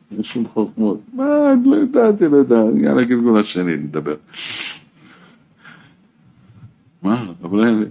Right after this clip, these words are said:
אולי יש רבים יכול לעשות, זה עסקה אולי, ואחד יוותר, נראה. אבל לא צחוק, איפה השכל שלנו? אשרינו מה טוב חלקנו, רק האדם נופל בכל דבר, הוא חושב שאין משפט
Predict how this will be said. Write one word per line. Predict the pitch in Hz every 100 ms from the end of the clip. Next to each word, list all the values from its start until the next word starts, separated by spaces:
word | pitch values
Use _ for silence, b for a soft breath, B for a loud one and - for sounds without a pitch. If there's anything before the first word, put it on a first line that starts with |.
| - B B B B -
אולי | 247 104
יש | 85 76
רבים | 78 85
יכול | 73 69
לעשות, | 69 - 64
זה | 71 69
עסקה | 82 - 98 101
אולי, | 87 82 76 65
ואחד | 64 62 69 69
יוותר, | 76 80 80 107 104 87 -
נראה. | 113 104 101 - - _ b b b b b -
אבל | 69 76 80 82 - _ -
לא | -
צחוק, | - - - 254 220 65 _ _ _ _ _ -
איפה | 95 110
השכל | 110 - - 95
שלנו? | - - - - _ _ b b b b b _ _ _
אשרינו | - 113 151 156
מה | 143
טוב | 139 139 135
חלקנו, | 127 131 147 135
רק | 95 90
האדם | 92 113 117
נופל | 95 - 101 92
בכל | 87 - 82
דבר, | 78 71 78
הוא |
חושב | 80 87 92
שאין | - 87 90
משפט | 85 - 73 76 78